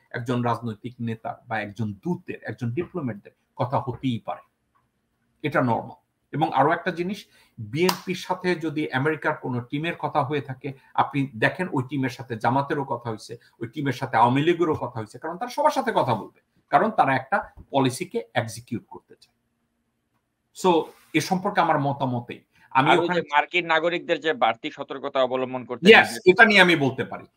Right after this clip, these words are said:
Speaker 1: এটা খুব খারাপ দিক, এটা অত্যন্ত খারাপ দিক। বাংলাদেশ, আমেরিকা যেই মুহূর্তে তার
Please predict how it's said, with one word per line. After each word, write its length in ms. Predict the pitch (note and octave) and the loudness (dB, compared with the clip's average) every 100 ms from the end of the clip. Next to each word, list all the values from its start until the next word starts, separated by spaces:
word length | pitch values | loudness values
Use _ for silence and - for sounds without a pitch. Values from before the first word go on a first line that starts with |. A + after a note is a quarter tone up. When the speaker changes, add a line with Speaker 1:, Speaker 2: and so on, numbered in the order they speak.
| - | -4
Speaker 1:
এটা 200 | D#3 F#3+ | 2 2
খুব 240 | F3+ F3 | 0 -6
খারাপ 300 | - C3 F3+ | -2 -2 -2
দিক, 140 | - _ _ _ _ _ _ _ _ | -10 _ _ _ _ _ _ _ _
এটা 180 | A3+ - | -2 0
অত্যন্ত 540 | - F3 - B3 G#3+ - | -2 -2 2 2 2 -4
খারাপ 300 | - A2 - | -4 -6 -6
দিক। 100 | - _ _ _ _ _ _ _ - | -16 _ _ _ _ _ _ _ 2
বাংলাদেশ, 580 | A#2 D3+ F3 E3 - D3 | 6 6 6 2 0 0
আমেরিকা 640 | D#3+ F#3 F#3+ G3 G3 G3 C3 | 2 0 0 4 4 4 -2
যেই 200 | A#2+ D3+ | -4 -4
মুহূর্তে 680 | D#3+ D3 D3+ - D#3 F3+ F3 _ _ - | -2 -4 -6 -4 2 2 0 _ _ -2
তার 260 | C#3 C3+ | 2 2